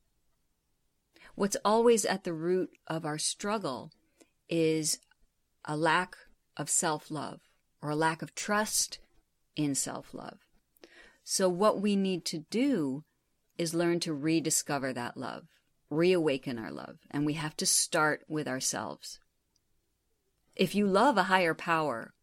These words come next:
or if you love anything at all, you have to love yourself. You're part of that too. So get out of your own way and let Source move you, work with you. I mean, you can handle anything with that power. You can heal yourself.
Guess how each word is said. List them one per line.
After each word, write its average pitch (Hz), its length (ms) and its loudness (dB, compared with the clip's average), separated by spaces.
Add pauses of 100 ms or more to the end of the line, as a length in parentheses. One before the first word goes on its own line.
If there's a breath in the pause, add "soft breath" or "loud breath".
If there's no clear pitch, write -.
(120)
or 147 120 0
if 143 120 -2
you 160 100 2
love 175 320 4
anything 170 440 2
at 135 100 0
all, 147 320 2 (180 loud breath)
you 190 160 2
have 196 300 -2
to 185 100 2
love 151 220 -2
yourself. 160 500 -2
You're 160 120 -2
part 185 340 0
of 143 140 -4
that 139 260 -4
too. 143 360 -6 (720 loud breath)
So 185 200 0
get 202 260 6
out 208 180 6
of 190 120 2
your 175 120 2
own 165 220 4
way 143 220 2
and 147 200 0
let 147 220 0
Source - 680 2
move 147 280 -2
you, 101 300 -10 (240)
work 143 340 -4
with 147 260 -4
you. 123 200 -8 (600 loud breath)
I - 40 -6
mean, 170 140 2
you 196 80 0
can 226 140 0
handle 180 460 0
anything 165 520 2
with 127 160 -12
that 113 200 -8
power. 190 460 -8 (280)
You 160 100 -4
can 196 120 4
heal 226 280 4
yourself. 143 500 -6